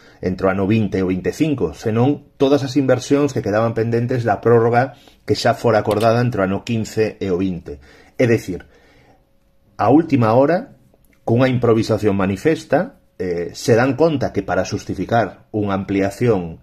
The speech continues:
eh, urxente da concesión do saneamento de auga en Vigo, hai que pechar a concesión actual. E se empezan a improvisar unha serie de inversións, moitas delas non anunciadas no seu día,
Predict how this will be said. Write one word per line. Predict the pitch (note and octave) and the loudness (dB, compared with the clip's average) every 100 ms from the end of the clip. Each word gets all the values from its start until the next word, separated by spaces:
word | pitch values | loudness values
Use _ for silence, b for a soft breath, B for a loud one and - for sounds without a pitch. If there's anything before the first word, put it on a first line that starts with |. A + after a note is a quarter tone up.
| - | -12
eh, | E2+ D#2+ D#2+ | -10 -10 -12
urxente | A#2 F#2+ - C3 B2 F#2+ D#2+ - | -8 -8 -4 -2 -2 -2 -6 -8
da | D2+ F2 | -6 -6
concesión | E2 - - - G2+ F2+ | -6 -8 -6 -2 -2 -2
do | C#2+ E2 | -6 -8
saneamento | - D#2 E2+ E2+ F2 | -8 -8 -6 -4 0
de | F#2 | 0
auga | G2+ | 0
en | B2 | 2
Vigo, | D#3+ D#3+ G3+ B B B B B B | 2 0 -2 B B B B B B
hai | - F#2 | -10 -6
que | F#2+ | -4
pechar | G2+ - D3 D3+ D#3 | -4 -2 0 0 -4
a | G#2 - | -6 -4
concesión | F#2+ F2+ F#2+ G2 G#2 - | -4 -6 -6 -4 -4 -6
actual. | - - G#2+ E3 C3+ D#2 - b b b - | -12 -8 0 2 2 -2 -14 b b b 2
E | D#3+ F3 | 2 2
se | - A#2+ | 0 0
empezan | G2 E3+ D#3 D#3+ B2 | 2 0 0 0 0
a | |
improvisar | G#2 G#2 G2+ - D3+ | 2 0 0 0 0
unha | A2 G2+ | 0 -2
serie | - A#2+ A#2 | -2 -2 0
de | A#2 | 0
inversións, | A#2 A2 - F3+ F#3+ F#3+ - | -2 -2 -2 -2 -2 -6 -4
moitas | G#2 A#2+ G#2+ G2 | -2 0 -2 0
delas | B2+ G2+ A2 | 2 2 2
non | A2+ C3+ | 0 0
anunciadas | A2+ G2+ - D3 A#2 F#2 | 0 -4 0 0 2 0
no | G2+ F#2 | -4 -8
seu | F#2 | -4
día, | G#2+ C#3+ D#2+ C#2 | 0 0 0 -10